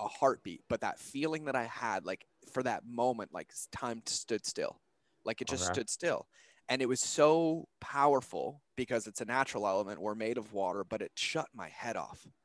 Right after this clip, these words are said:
Speaker 1: Like, it just shut my mind off. It shut off the monkey mind for, like, two minutes. And, like, I had so much clarity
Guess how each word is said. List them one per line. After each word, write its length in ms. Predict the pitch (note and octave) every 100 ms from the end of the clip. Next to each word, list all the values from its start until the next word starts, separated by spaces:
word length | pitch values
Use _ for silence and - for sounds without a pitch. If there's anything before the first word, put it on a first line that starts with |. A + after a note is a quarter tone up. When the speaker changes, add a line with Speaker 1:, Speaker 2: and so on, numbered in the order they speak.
| _ _
Speaker 1:
Like, 160 | A#2+ C#3+
it 60 |
just 180 | C#3+ C#3+
shut 220 | - E3+
my 120 | C#3 G#2
mind 280 | G#2 A2 D2
off. 240 | - -
It 120 | -
shut 220 | - C#3+
off 140 | C#3 -
the 60 | G#2+
monkey 280 | A2 G#2
mind 260 | D#2+ B1 A1+
for, 100 | G2
like, 120 | D#2+ -
two 220 | - E3
minutes. 400 | B2+ D2+ - - _ - - - - _
And, 140 | B2+
like, 140 | A#2+ A#2+
I 120 | A#2+ A#2+
had 140 | G#2+
so 240 | - D#3+
much 220 | E3 A2 -
clarity 640 | - C3+ D3+ D#3 F#3